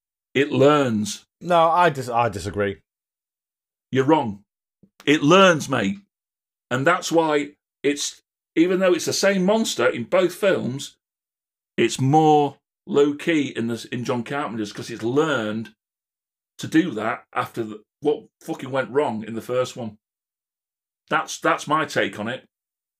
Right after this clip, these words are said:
Speaker 2: Okay.
Speaker 1: That's my take on it, and
Speaker 2: It's a fair, I'm not
Speaker 1: that's
Speaker 2: even gonna
Speaker 1: where I'm at.
Speaker 2: disagree with you, 'cause that, that is a, it's a, that's a fair take, to be, to be honest, because the, the, the monster in this comes out in,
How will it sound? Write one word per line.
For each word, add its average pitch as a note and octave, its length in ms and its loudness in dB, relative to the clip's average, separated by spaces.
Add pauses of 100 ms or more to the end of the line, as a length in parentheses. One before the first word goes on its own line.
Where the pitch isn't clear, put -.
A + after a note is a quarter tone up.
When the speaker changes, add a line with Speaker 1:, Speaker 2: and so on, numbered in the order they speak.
(380)
Speaker 2:
Okay. G3+ 300 0 (540)
Speaker 1:
That's D3 220 -2
my D#3 160 0
take D3 340 -2
on A2+ 100 -2
it, G#2+ 220 -8
and B2 360 -4 (400)
Speaker 2:
It's A#3 160 0
a C4 60 2
fair, C4+ 220 2 (160)
I'm G3+ 120 2
not C#4 80 4
Speaker 1:
that's C4+ 80 4
Speaker 2:
even B3+ 120 2
gonna A3+ 120 6
Speaker 1:
where F#3 60 2
I'm - 40 -2
at. A3 40 4
Speaker 2:
disagree G3 340 0
with F3+ 140 0
you, G#2+ 120 0
'cause D#3+ 220 0
that, F#3 300 0
that A#3 260 -2
is F#3 100 -2
a, A#3 140 -2
it's G3+ 120 -2
a, A3+ 80 2
that's - 360 -2
a G#3 60 -8
fair C4+ 340 2
take, D3 480 0
to E3 100 -10
be, D3+ 120 -6 (260)
to D#3+ 80 -10
be F3+ 100 2
honest, A2 380 -2
because F3+ 240 2
the, G#3 200 2
the, F#3 220 2
the D3+ 140 0
monster A3+ 360 0
in D#3 60 2
this F3+ 180 2
comes D3+ 280 0
out D3+ 320 2
in, C3+ 260 -2